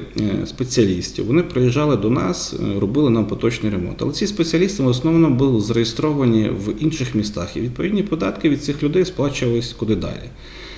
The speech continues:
Ми хочемо, щоб наші спеціалісти працювали власні, нашої громади, тобто наше комунальне підприємство. Ми хочемо, щоб податки залишалися в нас, і щоб ми могли самостійно в будь-який час проводити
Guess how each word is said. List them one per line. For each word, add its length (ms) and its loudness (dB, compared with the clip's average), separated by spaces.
Ми 200 4
хочемо, 540 2
щоб 240 -2
наші 340 0
спеціалісти 640 -2
працювали 640 -2
власні, 420 -4
нашої 340 -2
громади, 400 -4
тобто 240 -8
наше 300 -2
комунальне 420 -4
підприємство. 720 -6
Ми 60 -4
хочемо, 360 2
щоб 200 -2
податки 420 2
залишалися 640 0
в 60 -4
нас, 320 -6
і 60 -2
щоб 220 4
ми 100 6
могли 340 6
самостійно 640 4
в 60 4
будь-який 520 2
час 260 -2
проводити 800 2